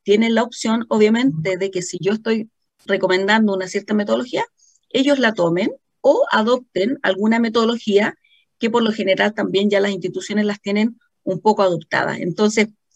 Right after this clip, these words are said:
¿sabes qué? Yo creo que un poco el rol fundamental nuestro en este sentido fue precisamente tratar de simplificar, simplificarle la vida al profesor y simplar-, y simplificarle la vida al alumno.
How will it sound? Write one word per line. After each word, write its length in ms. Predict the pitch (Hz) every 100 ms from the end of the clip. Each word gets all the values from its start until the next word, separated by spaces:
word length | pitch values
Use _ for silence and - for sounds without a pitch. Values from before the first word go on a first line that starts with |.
| _
¿sabes 420 | - - 233 277 -
qué? 160 | 247
Yo 160 | 233 233
creo 380 | 269 240 202 214
que 280 | 196 - -
un 160 | 202
poco 240 | - 220 226
el 140 | 196
rol 200 | 202 240
fundamental 800 | - 247 233 220 220 - 226 226 -
nuestro 760 | 185 196 220 - 247 285 - _ _ _ -
en 120 | 214
este 180 | 226 233
sentido 360 | 233 220 240 262
fue 360 | - 226 285 - _ _ _ _
precisamente 760 | 202 208 226 233 240 240 - 262
tratar 420 | - 208 214 220
de 100 | 240
simplificar, 960 | - 226 214 208 180 170 160 - 392 - _ _ _ _ _ _ _ _ _ _
simplificarle 640 | - 208 208 208 226 240
la 120 | 226 202
vida 320 | 180 156 -
al 160 | 175 170
profesor 600 | - 165 165 180 240 - _ _ _
y 80 | 185
simplar-, 480 | 196 - 208 214 220 - _ -
y 100 | 208
simplificarle 680 | 196 175 185 170 214 247 226
la 120 | 170
vida 340 | 185 240 - -
al 160 | 185
alumno. 540 | 175 175 170 165 -